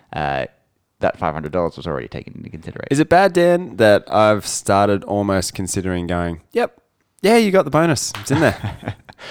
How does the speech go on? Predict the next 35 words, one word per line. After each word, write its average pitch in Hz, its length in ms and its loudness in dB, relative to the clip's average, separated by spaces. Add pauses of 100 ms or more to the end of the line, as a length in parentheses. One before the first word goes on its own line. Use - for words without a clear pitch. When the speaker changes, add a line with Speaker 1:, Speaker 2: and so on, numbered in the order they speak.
(140)
Speaker 1:
Well, 254 200 6
technically, - 440 2 (320)
it 196 140 6
is. - 460 4
Speaker 2:
<laughs> - 20 -4
It 247 120 6
is. 123 300 4
Like, 135 160 6
you 151 100 2
could 156 220 2
just 135 160 2
enter 120 280 2
Speaker 1:
It 107 40 4
Speaker 2:
it 101 40 4
that 101 120 6
Speaker 1:
is 87 60 4
Speaker 2:
way, 98 100 6
Speaker 1:
in 95 60 4
Speaker 2:
but 95 80 4
Speaker 1:
there, 87 240 0 (120)
but 123 200 4
Speaker 2:
trying 165 140 6
to 160 80 6
Speaker 1:
people - 40 8
Speaker 2:
teach 135 80 4
Speaker 1:
want 135 200 4
Speaker 2:
people, 101 500 0
and 98 260 -4
I 117 60 2
don't 147 100 4
know 143 140 4
if 127 80 0
they 131 120 2
wanna 123 200 0
know. 131 200 0